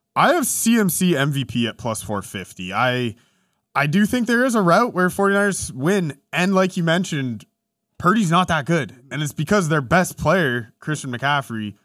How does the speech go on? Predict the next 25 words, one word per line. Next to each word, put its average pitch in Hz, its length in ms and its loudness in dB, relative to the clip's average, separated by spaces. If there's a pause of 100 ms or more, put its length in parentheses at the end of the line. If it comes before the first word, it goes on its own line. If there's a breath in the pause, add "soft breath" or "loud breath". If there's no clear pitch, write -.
(180)
carries 147 340 0
the 127 80 -4
load. 113 400 -2
So 110 380 -2 (640 soft breath)
at 151 160 0
plus 214 300 0
four, 214 360 0
normally 214 800 0
it's 160 180 -2
a 165 60 0
common 185 380 0
thing 160 300 -4
to, 143 320 -2
when 127 360 -2
betting 127 360 0
Super 131 320 -6
Bowls, 120 320 -2
to 123 100 -4
look 127 280 -2
at, 117 340 0 (1400)
just 156 220 -6
take 196 200 2
the 165 280 0 (280)
s-, - 200 -8
quarterback 175 800 2